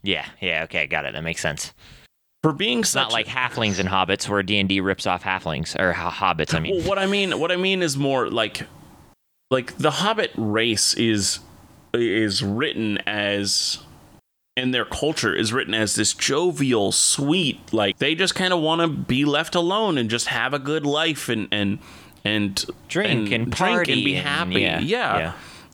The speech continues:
Speaker 2: And so, like, they would not be a prime race to be antagonist in anything. This race would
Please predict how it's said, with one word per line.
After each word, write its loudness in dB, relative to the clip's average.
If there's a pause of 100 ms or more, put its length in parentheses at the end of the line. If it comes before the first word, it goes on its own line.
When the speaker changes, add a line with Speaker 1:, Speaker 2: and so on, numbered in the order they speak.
Speaker 2:
And 0
so, 0
like, 0 (220)
they 2
would 0
not 0
be 2
a 2
prime 0
race 2
to 0
be 0
antagonist -2
in -4
anything. -2 (760)
This 2
race 2
would 0